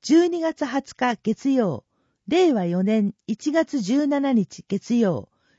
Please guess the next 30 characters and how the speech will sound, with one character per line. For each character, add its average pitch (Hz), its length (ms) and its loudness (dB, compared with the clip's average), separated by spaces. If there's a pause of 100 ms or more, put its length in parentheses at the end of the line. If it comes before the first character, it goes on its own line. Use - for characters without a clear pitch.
(140)
十 349 240 4
四 226 180 2
時 - 120 -12
か 135 160 -10
ら。 104 120 -12 (1200)
Zoom 294 480 4
ラ 254 160 4
イ 320 60 2
ブ 330 120 -2
配 302 260 -4
信 214 240 -4
も 160 120 -4
し - 100 -14
て 196 160 -2
い 185 100 0
ま 160 140 -6
す。 - 240 -20 (880)
定 320 380 2
員 247 320 -2 (140)
二 294 200 0
十 233 280 -2
五 175 160 -4
人。 185 320 -2 (1300)
古 339 280 4
石 370 220 2
場 196 140 2
福 - 200 -4
祉 - 180 -6
会 285 240 0
館 156 340 -6